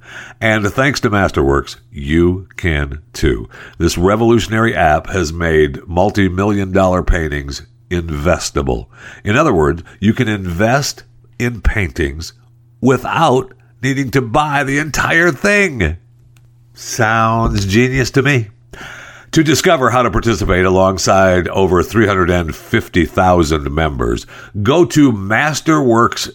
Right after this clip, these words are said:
dot art slash Jeffy. Masterworks dot art slash Jeffy. See important Regulation A disclosures at masterworks dot I O slash about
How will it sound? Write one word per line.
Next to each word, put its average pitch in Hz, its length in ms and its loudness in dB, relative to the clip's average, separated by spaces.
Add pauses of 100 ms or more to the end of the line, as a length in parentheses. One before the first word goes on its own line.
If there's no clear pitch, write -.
(120)
dot 101 420 0
art 71 400 0 (260)
slash 76 680 0 (440)
Jeffy. 73 480 0 (200)
Masterworks 90 920 0
dot 82 220 0
art 71 360 -2
slash 71 420 0 (100)
Jeffy. 78 360 -2 (200)
See 175 340 2
important 123 500 -2
Regulation 113 760 2
A 127 300 2
disclosures 73 760 2
at 95 380 0
masterworks 90 640 0
dot 85 320 2
I 85 240 2
O 80 300 4
slash 82 460 0
about 73 560 0